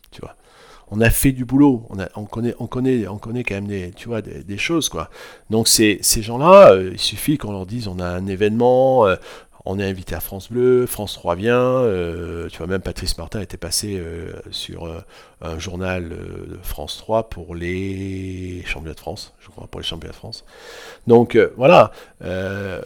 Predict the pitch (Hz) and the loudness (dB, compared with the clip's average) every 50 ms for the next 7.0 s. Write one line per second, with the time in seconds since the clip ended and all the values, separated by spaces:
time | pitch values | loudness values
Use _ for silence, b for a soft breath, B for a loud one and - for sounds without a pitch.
0 | - - 110 117 120 131 131 - - 117 117 120 117 110 110 - - 120 - - | -6 -2 0 2 4 4 4 4 4 4 4 4 2 -2 -6 -8 -10 -8 -4 -4
1 | 123 117 - - 110 117 127 127 113 104 98 98 90 90 90 90 104 131 160 175 | -4 -4 -4 -4 -2 -2 0 0 -2 -2 -4 -6 -6 -8 -8 -8 -8 -8 -8 -8
2 | 185 196 B B B B B B B B _ - 110 110 113 110 107 110 120 127 | -8 -10 B B B B B B B B _ 2 6 8 8 8 8 8 8 8
3 | 131 139 147 151 156 151 131 120 117 113 113 117 117 117 117 120 - - 214 233 | 8 8 8 6 6 6 6 4 2 0 -2 -2 -2 -2 0 0 0 2 4 4
4 | 220 226 - 120 110 - - 101 95 90 - 110 92 95 92 - 147 160 107 95 | 4 2 0 -2 -4 -2 -2 -4 -4 -2 -4 -6 -6 -6 -6 -4 -4 -4 -4 -6
5 | - - - - _ - 175 160 160 160 160 165 165 156 - - 87 85 92 107 | -8 -10 -14 -18 _ 6 8 8 8 6 4 2 2 2 0 0 -2 -2 -2 -4
6 | 113 110 - - 101 101 - 90 - - - 101 107 92 95 101 98 - 90 | -8 -8 -8 -10 -12 -12 -12 -14 -12 -12 -12 -10 -10 -10 -10 -10 -12 -12 -12